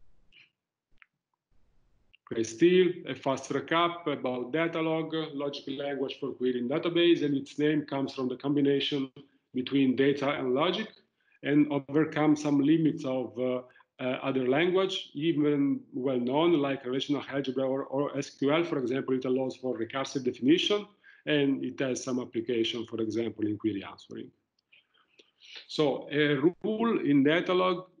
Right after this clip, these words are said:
is, uh, is made by, by an head and a body.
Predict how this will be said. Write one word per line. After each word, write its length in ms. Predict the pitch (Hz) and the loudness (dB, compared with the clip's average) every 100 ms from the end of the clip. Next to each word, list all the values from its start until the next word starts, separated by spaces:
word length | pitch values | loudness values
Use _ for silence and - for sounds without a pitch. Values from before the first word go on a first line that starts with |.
| _ | _
is, 420 | 147 139 143 113 | 0 2 2 0
uh, 320 | 127 139 135 127 - _ _ _ _ - | 0 2 0 -2 -8 _ _ _ _ 0
is 220 | 147 123 | 2 4
made 360 | 127 143 143 117 | 4 4 2 0
by, 520 | 139 143 139 135 135 135 _ _ _ | 0 2 0 -2 -6 -8 _ _ _
by 160 | 120 143 | -2 0
an 160 | 139 | 0
head 420 | 135 - 156 196 196 | -2 -2 0 0 0
and 120 | 180 | -2
a 40 | |
body. 400 | 123 139 170 220 | 0 -2 -2 -4